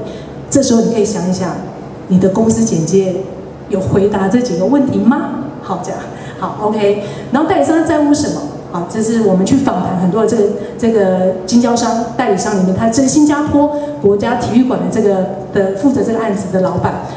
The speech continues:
他说一般担心没用过的产品，所以要让集成商尽可能的测试，他才会相信这样。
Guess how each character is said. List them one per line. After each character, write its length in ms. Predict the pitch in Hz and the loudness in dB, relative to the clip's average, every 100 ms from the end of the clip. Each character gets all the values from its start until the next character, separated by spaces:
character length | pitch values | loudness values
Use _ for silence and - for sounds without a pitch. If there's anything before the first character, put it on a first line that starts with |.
| - | -2
他 100 | 233 | 0
说 300 | 226 226 233 | 2 2 4
一 100 | 320 | 4
般 220 | 285 285 | 4 2
担 140 | 277 277 | 2 2
心 140 | 277 | 4
没 140 | 208 | 4
用 180 | 226 226 | 2 2
过 80 | 226 | 2
的 60 | 196 | 0
产 200 | - 185 | 0 -2
品， 240 | 190 156 | -2 -4
所 160 | - 208 | -2 0
以 60 | |
要 120 | 208 214 | 2 2
让 200 | 226 202 | 0 0
集 140 | 208 | 0
成 180 | 202 196 | 0 0
商 180 | 208 208 | 0 2
尽 160 | 247 | 2
可 100 | 208 | 2
能 200 | 180 156 | 0 -2
的 80 | 160 | -6
测 220 | - 196 | 0 0
试， 380 | 180 - 160 - - - | 2 0 -4 -4 -12 -2
他 100 | 226 | 2
才 80 | - | 4
会 320 | - 240 175 | 4 4 4
相 220 | 160 196 208 | 2 0 0
信 240 | 208 185 | 0 0
这 80 | 190 | 0
样。 100 | 175 | -2